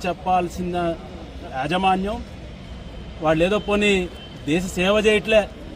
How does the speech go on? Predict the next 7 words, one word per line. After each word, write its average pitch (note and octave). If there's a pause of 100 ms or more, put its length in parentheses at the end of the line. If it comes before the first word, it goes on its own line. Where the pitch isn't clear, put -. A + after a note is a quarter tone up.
(440)
దున్నాపోతుల్లాగా C4+
లక్షలు, C4
లక్షలు, C#4
లక్షలు, B3+
లక్షలు B3
వసూలు C#4
చేసి B3+